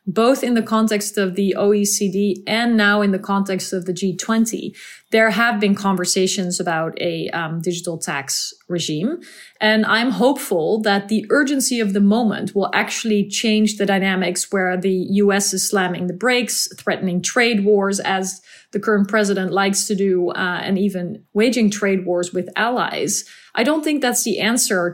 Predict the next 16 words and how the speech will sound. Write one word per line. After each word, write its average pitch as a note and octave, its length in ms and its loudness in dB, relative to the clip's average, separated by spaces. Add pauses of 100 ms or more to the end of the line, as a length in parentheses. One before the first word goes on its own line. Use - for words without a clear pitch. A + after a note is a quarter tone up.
to G#3 320 2
a F#3+ 280 0
global A3 460 0
crisis F#3+ 640 -2
that F3+ 220 -2
will F#3 280 -2
require, F3+ 760 -4
uh, G3 120 -4
global G3 400 0
cooperation F3+ 600 -4
to F3 100 -6
solve. E3+ 340 -2
And F3+ 80 -4
I G3 80 0
think, A3+ 220 0
frankly, C4 640 -4